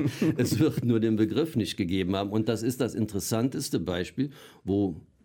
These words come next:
Faulheit und Fleiß aufeinanderprallen in einem Moment des Unfalls. Ja, also gerade die, die nur arbeiten, arbeiten dann ganz jäh nicht mehr, weil sie es eben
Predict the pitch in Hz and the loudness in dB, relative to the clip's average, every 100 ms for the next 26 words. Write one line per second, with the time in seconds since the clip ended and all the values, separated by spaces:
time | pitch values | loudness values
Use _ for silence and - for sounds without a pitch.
0 | _ - 101 98 101 117 117 95 - 110 | _ -6 -2 0 0 0 -2 -6 -2 -2
1 | 95 101 110 - - _ _ _ _ _ | 0 -2 -4 -8 -16 _ _ _ _ _
2 | - 101 101 101 123 107 82 - 80 82 | -6 -4 -2 0 0 0 -4 -8 -6 -4
3 | 92 107 - - _ 117 107 - 104 101 | -2 -4 -6 -12 _ -2 0 -2 -4 -2
4 | 101 101 - _ _ _ _ 90 87 90 | -2 -6 -10 _ _ _ _ -6 -4 -2
5 | 98 127 - _ _ 101 - 123 123 - | -4 -6 -10 _ _ -12 -2 0 0 -2
6 | 62 - - - 60 - 82 82 - 120 | -12 -14 -18 -16 -14 -12 -10 -8 -6 -4
7 | 143 117 139 110 98 95 - - _ _ | -2 -2 0 0 -2 -4 -8 -20 _ _
8 | _ 110 156 180 98 120 87 82 82 82 | _ 2 4 2 0 -2 -2 -4 -4 -8
9 | - 107 110 101 98 87 87 85 117 123 | -6 -4 -2 -2 -2 -4 -4 -2 -2 -2
10 | 101 101 107 98 104 127 - 76 78 80 | -2 -2 0 0 -2 -2 -6 -6 -6 -4
11 | 87 87 107 - 80 82 95 | -4 -4 -6 -10 -8 -6 -6